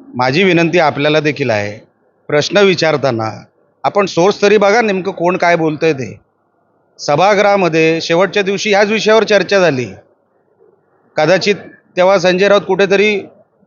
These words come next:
काहीतरी फुकत बसले असतील. जेव्हा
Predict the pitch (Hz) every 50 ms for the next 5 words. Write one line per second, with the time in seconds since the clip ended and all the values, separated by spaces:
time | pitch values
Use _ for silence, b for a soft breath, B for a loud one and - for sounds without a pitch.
0 | _ _ _ _ _ _ _ 170 175 185 185 208 - - 175 - 208 202 185 196
1 | 190 156 185 185 175 156 - - 143 117 104 - - _ _ _ _ _ _ _
2 | _ _ _ - - - 120 131 151 151 170 185 196 208 208 214 214